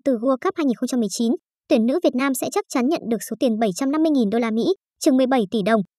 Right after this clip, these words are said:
như việc tham dự World Cup hai nghìn không trăm hai mươi ba. Nếu vượt qua vòng bảng, đội sẽ nhận một triệu đô la Mỹ, hơn hai mươi hai phẩy sáu tỷ đồng. Trong trường hợp vào tứ kết, đội sẽ nhận một phẩy bốn mươi lăm triệu đô la Mỹ, gần ba mươi ba tỷ đồng. Nếu vô địch,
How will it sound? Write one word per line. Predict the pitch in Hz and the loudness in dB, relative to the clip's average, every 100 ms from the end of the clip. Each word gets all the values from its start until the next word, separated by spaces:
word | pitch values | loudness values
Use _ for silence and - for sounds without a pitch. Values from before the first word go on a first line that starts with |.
| - | -2
như | 294 | 2
việc | 294 - | 2 2
tham | 320 | 0
dự | 285 | 0
World | 262 240 254 | 0 0 -2
Cup | - | -4
hai | - | -2
nghìn | 240 | -4
không | 180 220 | -2 -4
trăm | 247 | -4
hai | 226 233 | -4 -2
mươi | 214 | -2
ba. | 226 196 _ _ _ - | -4 -6 _ _ _ 0
Nếu | 285 320 | 2 2
vượt | 302 | 2
qua | 311 294 | 0 0
vòng | 262 | 0
bảng, | 240 226 - _ - | 0 -2 -4 _ -2
đội | 262 262 | 0 0
sẽ | 302 | 0
nhận | 339 214 | 0 0
một | 226 175 | -4 -4
triệu | - | -2
đô | 254 | 0
la | 254 | 0
Mỹ, | 254 311 - _ - | 2 0 -2 _ -2
hơn | 359 | 0
hai | 311 330 | 2 0
mươi | 311 | 0
hai | 294 302 254 | 0 -2 0
phẩy | 220 | -2
sáu | - 202 - | -2 -4 -2
tỷ | 233 | -2
đồng. | 202 196 - _ _ _ - | 0 -2 -4 _ _ _ -2
Trong | |
trường | 349 285 | 2 2
hợp | 269 | 2
vào | 247 | 0
tứ | 254 247 | -2 0
kết, | 339 - _ _ - | 0 -2 _ _ 0
đội | 254 | 0
sẽ | 262 | 2
nhận | 320 269 | 0 0
một | 233 - | -2 -2
phẩy | 233 | -2
bốn | 202 226 | 0 0
mươi | 330 | 2
lăm | 320 | 0
triệu | - - | 0 -2
đô | 233 | -2
la | 233 | -2
Mỹ, | 226 320 _ _ 262 | 0 -2 _ _ -4
gần | 240 214 | -2 0
ba | 254 | 0
mươi | 254 247 | 0 0
ba | 247 - | -2 -2
tỷ | 190 | -2
đồng. | 202 180 _ _ _ - | -2 -4 _ _ _ -2
Nếu | 302 311 | 2 4
vô | 359 | 4
địch, | 294 | 2